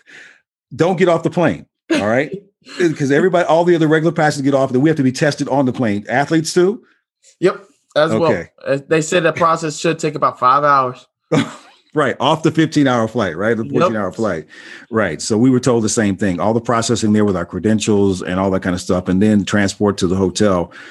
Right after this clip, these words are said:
Speaker 1: where we have to stay for three days, quarantine, right? And then
Speaker 2: Same
Speaker 1: after
Speaker 2: here.
Speaker 1: that,
Speaker 2: Uh,
Speaker 1: we
Speaker 2: we
Speaker 1: can
Speaker 2: go
Speaker 1: start
Speaker 2: straight to the
Speaker 1: moving.
Speaker 2: village, though. I think
Speaker 1: Straight to
Speaker 2: we
Speaker 1: the
Speaker 2: go,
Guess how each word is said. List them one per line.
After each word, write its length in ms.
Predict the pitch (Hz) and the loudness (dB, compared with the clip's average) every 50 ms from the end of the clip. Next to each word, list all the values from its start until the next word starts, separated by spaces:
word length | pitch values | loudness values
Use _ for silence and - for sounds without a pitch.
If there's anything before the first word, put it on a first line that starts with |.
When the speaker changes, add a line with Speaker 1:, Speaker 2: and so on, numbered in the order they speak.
| - - - - _ _ | -20 -20 -20 -20 _ _
Speaker 1:
where 120 | - 117 113 | 0 2 2
we 120 | 113 113 | 4 2
have 80 | 104 104 | 2 0
to 80 | - | -2
stay 220 | 101 - 127 113 104 | -2 0 0 0 0
for 100 | - 104 | -2 -4
three 180 | - 107 104 | -2 0 0
days, 320 | 95 90 73 67 - - - - _ _ _ _ | 2 0 -2 -4 -8 -14 -18 -20 _ _ _ _
quarantine, 560 | - 107 95 85 82 - 156 - - 82 104 101 | -4 -2 -2 -2 -4 -6 -10 -12 -12 -16 -14 -6
right? 340 | 85 98 104 104 104 - _ _ _ _ _ _ _ _ _ _ _ _ _ _ _ _ _ _ _ _ _ _ _ _ _ _ _ _ _ _ _ - - - - - - | -2 0 0 0 -2 -4 _ _ _ _ _ _ _ _ _ _ _ _ _ _ _ _ _ _ _ _ _ _ _ _ _ _ _ _ _ _ _ -20 -20 -20 -18 -8 -4
And 160 | 92 95 92 | -4 0 2
then 120 | 110 110 | 2 2
Speaker 2:
Same 40 | 110 | 2
Speaker 1:
after 120 | 107 104 127 | 2 0 -2
Speaker 2:
here. 60 | 104 | -2
Speaker 1:
that, 320 | 90 104 101 101 95 - _ _ 147 | -4 -2 -2 -4 -6 -8 _ _ -2
Speaker 2:
Uh, 60 | 151 | 0
Speaker 1:
we 60 | 147 | 2
Speaker 2:
we 80 | 170 196 | 2 2
Speaker 1:
can 60 | 180 | 2
Speaker 2:
go 80 | 190 170 | 2 0
Speaker 1:
start 100 | - 185 | 0 0
Speaker 2:
straight 140 | 180 160 165 | -2 -2 -4
to 60 | 156 | -6
the 20 | 151 | -8
Speaker 1:
moving. 140 | 143 151 151 | -4 -2 -2
Speaker 2:
village, 220 | 135 120 110 110 | -2 -4 -6 -6
though. 300 | 110 123 117 110 117 - - | -4 -2 -2 -2 -4 -8 -12
I 100 | - 120 | -10 -8
think 100 | 135 131 | -8 -4
Speaker 1:
Straight 180 | - 147 139 131 | -2 0 0 0
to 60 | 139 | 0
Speaker 2:
we 20 | 120 | 0
Speaker 1:
the 60 | |
Speaker 2:
go, 40 | 113 | 0